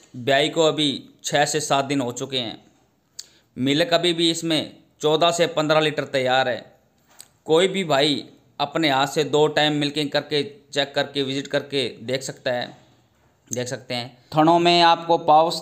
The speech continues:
देखने को नहीं मिलेगा, देख सकते हैं। काफ़ी शानदार अडर क्वालिटी की भैंस है। और मिल्क कैपेसिटी की बात की जाए तो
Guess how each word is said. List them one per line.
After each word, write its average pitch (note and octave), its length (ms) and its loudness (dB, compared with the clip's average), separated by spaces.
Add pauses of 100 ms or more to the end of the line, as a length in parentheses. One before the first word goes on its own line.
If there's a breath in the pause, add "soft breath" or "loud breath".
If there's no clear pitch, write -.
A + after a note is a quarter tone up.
देखने D#3 340 2
को D#3 140 2
नहीं C#3+ 160 6
मिलेगा, D#3 800 2
देख C#3 160 0
सकते D#3 320 -4
हैं। C#3+ 200 2 (1120)
काफ़ी D3 340 2
शानदार D#3 380 2
अडर D3+ 220 2
क्वालिटी D3 340 0
की D3 100 -4
भैंस C3 300 -2
है। - 280 -4 (540 soft breath)
और D3+ 580 0
मिल्क D#3+ 300 2
कैपेसिटी F#3+ 440 0
की F#3 120 2
बात F3 340 0
की F3 120 2
जाए E3+ 240 2
तो C3+ 340 -6